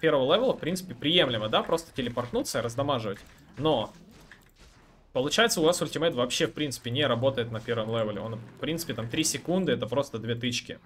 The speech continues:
Одна секунда тайма вот этого появления очень хорошо решает, на самом деле. В доте решают секунду, и я поэтому всегда беру. Если честно, там вот это просто дисперсия четыре процента.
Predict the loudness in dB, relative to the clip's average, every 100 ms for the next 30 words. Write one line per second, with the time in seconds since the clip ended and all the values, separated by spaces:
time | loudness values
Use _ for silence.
0 | -20 -20 -20 -20 -20 -20 -10 -6 0 2
1 | 0 -2 -4 -4 2 4 6 4 2 2
2 | 2 2 0 2 0 0 0 -2 -4 -4
3 | -4 -4 -6 -6 -6 -6 -8 -12 -14 -16
4 | -16 -18 -18 -18 -10 0 0 2 0 2
5 | 2 2 -6 -6 -6 -4 -4 -2 -4 0
6 | -2 -2 -10 -8 -6 -4 -4 -8 -14 _
7 | _ -12 -8 -4 -4 -4 -8 -8 -6 -6
8 | -6 -6 -8 -10 -4 -2 -2 -2 -4 -6
9 | -6 -4 -6 -4 -6 -8 -14